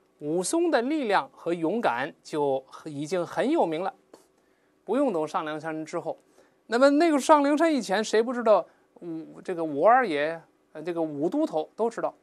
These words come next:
嗯，呃，这个，这个，这个三拳两脚将猛虎打，景阳冈打虎英雄呗，哎，什么替大哥报仇，杀死潘金莲儿，哎，拳打这，这，这个，这个蒋门神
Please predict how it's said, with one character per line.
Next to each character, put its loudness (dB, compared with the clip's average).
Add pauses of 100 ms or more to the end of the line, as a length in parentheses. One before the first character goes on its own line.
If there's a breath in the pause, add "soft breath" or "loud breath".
嗯， -20 (600 soft breath)
呃， 0
这 -4
个， -2
这 -6
个， -4
这 -8
个 -4
三 -4
拳 -6
两 -6
脚 2
将 -4
猛 -4
虎 -4
打， 2
景 -6
阳 -2
冈 -4
打 0
虎 -6
英 -4
雄 -4
呗， -4 (140)
哎， -10 (440 soft breath)
什 -14
么 -2
替 -4
大 -2
哥 -2
报 2
仇， -4
杀 -4
死 -8
潘 -8
金 -2
莲 2
儿， 2
哎， -14
拳 -8
打 0
这， -10
这， -6
这 -8
个， -4 (280 soft breath)
这 -10
个 -4 (260)
蒋 -6
门 -2
神 -4